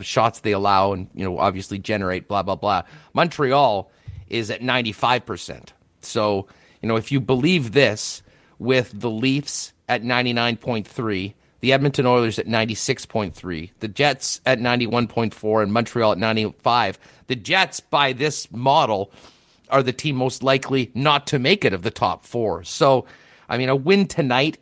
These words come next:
in regulation, or even just getting two points tonight in Calgary, probably puts them into,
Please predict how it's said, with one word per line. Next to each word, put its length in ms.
in 200
regulation, 720
or 100
even 260
just 220
getting 240
two 160
points 340
tonight 320
in 80
Calgary, 420
probably 400
puts 320
them 220
into, 580